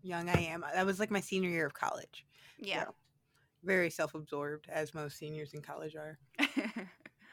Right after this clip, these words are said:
Speaker 2: And, like, even me, I feel like I wasn't really, I mean, I was also trying not to read news because it's just so tragic. Um,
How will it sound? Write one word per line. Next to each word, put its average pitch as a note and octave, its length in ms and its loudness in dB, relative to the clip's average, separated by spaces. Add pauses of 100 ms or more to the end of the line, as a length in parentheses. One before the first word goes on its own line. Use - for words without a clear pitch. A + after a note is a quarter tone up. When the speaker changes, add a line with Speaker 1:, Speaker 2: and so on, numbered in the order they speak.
(340)
Speaker 2:
And, E4+ 300 6
like, C4+ 220 8
even F#4 280 0
me, D#4 120 6
I G3 180 12
feel F4 400 0
like C#4 260 6
I A3+ 120 10
wasn't A3 600 0 (760)
really, G3+ 640 -2 (240)
I G3+ 40 6
mean, G3 200 -2
I G3 160 10
was G3+ 280 2 (380)
also F#3 240 -2
trying E3+ 460 0
not C#3+ 220 4
to F3 120 -10
read D#3+ 300 -6 (120)
news D#3 460 -8
because - 380 -12
it's - 100 -20
just - 380 -14
so E3 160 -6 (180)
tragic. - 560 -10 (460)
Um, E3+ 640 4